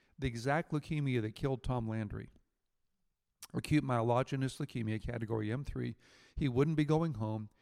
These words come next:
He'd be going in the hospital that night to start chemotherapy that night to try to save his life. And the doctor left, and Gary turned to us and said, "My times are in his hands." And he prayed a big prayer.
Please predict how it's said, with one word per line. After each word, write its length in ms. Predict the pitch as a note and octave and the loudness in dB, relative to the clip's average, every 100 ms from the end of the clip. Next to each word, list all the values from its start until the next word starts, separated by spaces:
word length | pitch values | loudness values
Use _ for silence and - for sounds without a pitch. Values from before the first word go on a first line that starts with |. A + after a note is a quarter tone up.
| _ | _
He'd 160 | - B2+ | -4 -2
be 80 | |
going 260 | A#2+ B2 C#3+ | 2 4 4
in 120 | D3 | 4
the 60 | D3 | 2
hospital 440 | D#3 C#3+ - B2+ | 0 -2 0 0
that 220 | A#2+ B2+ B2 | 2 0 0
night 200 | G#2+ A2+ | -4 -4
to 80 | |
start 260 | B2+ B2+ A#2+ | -4 -2 -4
chemotherapy 600 | - C3 A2+ C3+ A#2 A#2 | -4 -2 0 0 0 0
that 260 | A2 A#2 D3+ | -2 -2 -2
night 240 | A#2+ A2+ | -4 -4
to 60 | A#2 | -6
try 180 | - | -4
to 100 | G#2+ | -4
save 220 | G#2+ A#2 G2+ | -6 -6 -6
his 140 | G2+ | -6
life. 300 | A#2 C3 - - _ _ _ _ _ _ _ _ _ _ _ _ _ _ _ _ - | -8 -10 -14 -20 _ _ _ _ _ _ _ _ _ _ _ _ _ _ _ _ -8
And 120 | B2 | -2
the 60 | A2 | 2
doctor 340 | A#2 C#3 F#3 | 2 0 -2
left, 440 | C#3+ G2+ A2 - - G3+ | -2 -2 -4 -6 -12 -8
and 180 | C3+ A#2 | -6 0
Gary 260 | C3 D#3 | 2 2
turned 260 | D3+ D#3 D3+ | 2 0 0
to 80 | A#2 | -2
us 320 | G#2 F#2+ - | -4 -6 -6
and 140 | B2 | -6
said, 320 | - A#2 - - - _ _ _ _ _ _ | -4 -6 -6 -10 -14 _ _ _ _ _ _
"My 140 | - G#2+ | -4 0
times 340 | - A2+ A2+ | 0 0 0
are 100 | A#2+ | 0
in 80 | A2+ | 0
his 120 | A#2 | 0
hands." 380 | A2+ - C3+ - - _ _ _ _ _ _ _ _ _ _ _ _ _ _ _ _ _ _ _ _ _ _ _ _ _ _ _ _ _ _ _ _ | -2 -6 -8 -16 -20 _ _ _ _ _ _ _ _ _ _ _ _ _ _ _ _ _ _ _ _ _ _ _ _ _ _ _ _ _ _ _ _
And 120 | B2+ | -2
he 60 | A2+ | 0
prayed 220 | - A2+ | 0 0
a 40 | G2+ | 0
big 220 | A2+ A2+ | -2 -2
prayer. 280 | - - | -6 -8